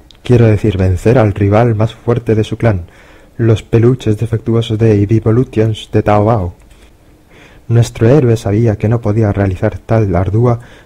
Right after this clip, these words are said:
misión él solo. Por ello, reunió a la mejor de las tripulaciones.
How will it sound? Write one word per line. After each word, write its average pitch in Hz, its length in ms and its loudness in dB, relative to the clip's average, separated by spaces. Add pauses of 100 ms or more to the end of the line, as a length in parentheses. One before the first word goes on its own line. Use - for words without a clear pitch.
misión 107 480 0
él 110 180 0
solo. 101 340 -4 (180)
Por 95 180 -2
ello, 117 380 2
reunió 104 420 2
a 143 60 0
la 110 100 0
mejor 110 360 -2
de 110 100 0
las 98 240 -4
tripulaciones. 101 840 -6